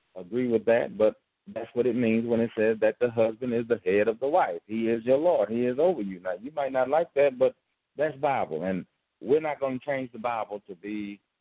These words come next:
uh, politically correct in this day and age.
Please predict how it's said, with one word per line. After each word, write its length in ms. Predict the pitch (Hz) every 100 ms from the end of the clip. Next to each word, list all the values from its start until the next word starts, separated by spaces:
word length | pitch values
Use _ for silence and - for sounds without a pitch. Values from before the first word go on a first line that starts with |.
| - -
uh, 100 | 87
politically 600 | - 104 113 104 107 104
correct 520 | 104 98 104 87 - -
in 160 | 87 90
this 140 | 90
day 160 | - 90
and 140 | 87
age. 220 | 90 92